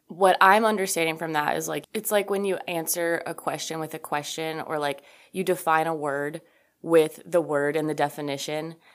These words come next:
like, you can't do that. It's like you're explaining why something works because of this other outside reason,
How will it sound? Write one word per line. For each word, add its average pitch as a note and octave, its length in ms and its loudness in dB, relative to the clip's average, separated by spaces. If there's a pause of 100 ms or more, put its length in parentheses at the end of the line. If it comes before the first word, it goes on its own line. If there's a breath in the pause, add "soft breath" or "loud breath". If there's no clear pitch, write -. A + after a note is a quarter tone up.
(180 soft breath)
like, D3+ 140 -6
you E3 80 -6
can't D#3+ 560 -6
do D3 220 -2
that. - 380 -8
It's D#3+ 240 0
like D3 240 -2 (360 soft breath)
you're F3+ 160 8
explaining F#3 580 2 (160)
why D#3+ 320 6
something D#3 420 0
works C#3+ 320 0
because D3 400 -4
of D3+ 120 -6
this D3 240 -6 (100)
other C#3+ 500 0 (1120 soft breath)
outside D#3 600 2
reason, D3+ 640 -10